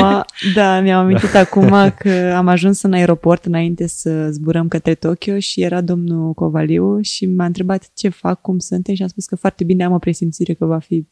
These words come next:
Speaker 1: foarte bine și așa a fost.
Speaker 2: Da. <laughs> Um,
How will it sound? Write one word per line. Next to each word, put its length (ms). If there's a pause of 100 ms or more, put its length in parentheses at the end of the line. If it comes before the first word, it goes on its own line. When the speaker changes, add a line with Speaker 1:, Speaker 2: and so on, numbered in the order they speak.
(120)
Speaker 1:
foarte 300
bine 180
și 120
așa 180
a 60
fost. 380 (1500)
Speaker 2:
Da. 300 (340)
<laughs> 140 (720)
Um, 720